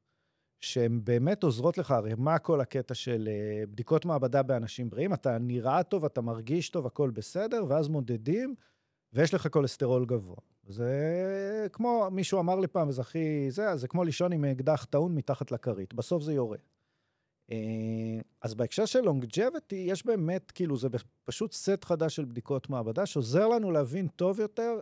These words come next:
האם יש לנו כל מיני דברים שקורים ברקע, למרות שאנחנו מרגישים טוב. אה, וזה,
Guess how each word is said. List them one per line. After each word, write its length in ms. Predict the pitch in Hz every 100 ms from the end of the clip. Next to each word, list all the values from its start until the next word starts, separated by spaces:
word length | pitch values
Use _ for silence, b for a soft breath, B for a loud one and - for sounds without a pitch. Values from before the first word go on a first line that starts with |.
| -
האם 260 | 143 185 175
יש 160 | 147
לנו 200 | 190 165
כל 120 | -
מיני 180 | 165 190
דברים 220 | 127 139
שקורים 360 | 147 147 156 147
ברקע, 420 | 139 127 185 196
למרות 280 | 165 139 156
שאנחנו 420 | 165 151 135 139
מרגישים 580 | 131 117 117 - 165 156
טוב. 380 | - 120 92 95 _ _ _ _ _ _ _ -
אה, 720 | 117 120 113 113 113 117 117 117 - _ _ _ _ _
וזה, 120 | 120